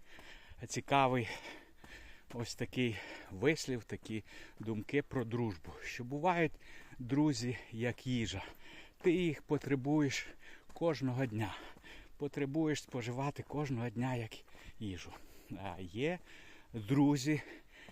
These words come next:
як ліки, ти їх шукаєш тоді, коли тобі важко на душі.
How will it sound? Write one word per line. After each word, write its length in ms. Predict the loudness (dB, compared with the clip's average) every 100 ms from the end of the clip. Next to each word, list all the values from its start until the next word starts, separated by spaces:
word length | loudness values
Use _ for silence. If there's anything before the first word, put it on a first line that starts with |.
| -16 -10
як 380 | -2 0 0 0
ліки, 480 | 4 4 4 0 -6 -6 -12 -16 -20 -18 -16 -14 4
ти 140 | 6
їх 600 | 6 4 2 2 -2 -4 -10 -14 -16 -16 -14
шукаєш 880 | -4 -2 2 4 6 4 2 -4 -6 -12 -20 -20 -20 -20 -20 -2
тоді, 340 | -2 2 0
коли 580 | 2 0 2 4 4 4 0
тобі 420 | -2 0 0 -2 -4 -14
важко 580 | -6 -4 -4 -6 -8 -10 -12 -18 -18 -14 -6
на 140 | -6
душі. 380 | -4 -6 -6